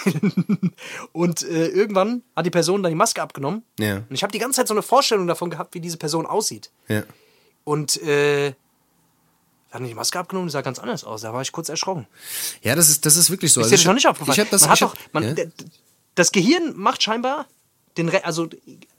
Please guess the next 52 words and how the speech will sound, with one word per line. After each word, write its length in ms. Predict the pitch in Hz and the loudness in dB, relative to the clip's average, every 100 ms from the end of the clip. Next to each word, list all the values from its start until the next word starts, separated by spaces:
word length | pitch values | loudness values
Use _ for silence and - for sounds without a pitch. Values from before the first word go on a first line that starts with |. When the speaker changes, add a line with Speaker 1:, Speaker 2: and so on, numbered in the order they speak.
| _ | _
Speaker 1:
entwickelt 520 | - 156 262 311 233 - | -10 -4 0 0 -2 -2
ein 160 | 185 | 0
Bild 220 | 165 269 226 | 0 0 0
davon. 300 | 180 208 247 - | 0 -2 -4 -6
Oder 140 | - 196 | 0 2
kennst 220 | 262 330 | 2 0
du 40 | |
das 140 | 262 - | -2 0
auch, 200 | 240 - | 0 2
wenn, 220 | 208 202 | 0 0
wenn 120 | 190 | -2
dir 80 | 202 | 2
jemand 260 | 202 202 180 | 2 2 0
von 200 | 175 175 | -2 -2
einer 200 | 190 180 | 0 0
Person 320 | 175 165 233 | 0 2 2
was 120 | 202 | 0
erzählt, 340 | 160 - 226 | 0 -2 0
die 60 | 196 | 0
du 100 | 180 | 0
nicht 260 | 180 196 - | 2 2 4
kennst? 400 | 175 131 - - - | 2 2 -4 -12 -2
Speaker 2:
Ja. 180 | 107 104 - - | 0 0 -6 -14
Speaker 1:
Also, 220 | - 143 156 - - | -6 -4 -4 -8 -14
keine 180 | - 165 | -2 2
Ahnung, 140 | 185 156 | 2 2
du 20 | |
kriegst 160 | 202 | 0
eine 60 | 185 | 2
Geschichte 280 | 170 226 208 | 0 -2 -2
erzählt 280 | 185 208 196 | 0 2 2
von 120 | 180 | 0
irgendjemandem, 300 | 196 190 180 | -2 -2 0
mein 140 | 196 | 0
Arbeitskollege 560 | 214 220 - 202 202 185 | 2 0 0 -2 -4 -2
ist 80 | - | 0
so 100 | 226 | 0
und 80 | |
so, 100 | 202 | 2
bla, 80 | 185 | 0
bla, 80 | 180 | 0
bla. 100 | 196 240 - - - | -2 -4 -8 -6 2
Automatisch 560 | 240 226 220 226 - | 2 2 -2 -2 -4
entsteht 340 | 180 - 233 190 | -4 -4 -4 -6
ein 80 | |
Bild 240 | 175 262 294 | -6 -6 -4
von 180 | - 196 | -4 -2
dieser 160 | 185 | 0
Person 340 | - 160 196 196 | -2 -2 -2 -2
in 60 | |
deinem 180 | 160 170 | -2 -2
Kopf. 320 | - 143 - | -4 -6 -8